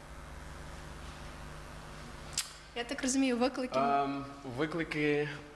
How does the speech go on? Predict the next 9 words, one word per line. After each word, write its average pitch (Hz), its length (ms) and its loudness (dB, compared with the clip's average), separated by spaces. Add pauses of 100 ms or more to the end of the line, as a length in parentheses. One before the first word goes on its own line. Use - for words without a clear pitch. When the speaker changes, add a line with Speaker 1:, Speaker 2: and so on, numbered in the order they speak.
(120)
Speaker 2:
загальні 135 800 4
чи 123 640 2
саме 117 680 2
у 110 220 -4
співпраці 110 600 -2
з, 101 260 -6
м, 101 1080 0
фондами 113 680 0 (520)
"Разом"? 110 360 0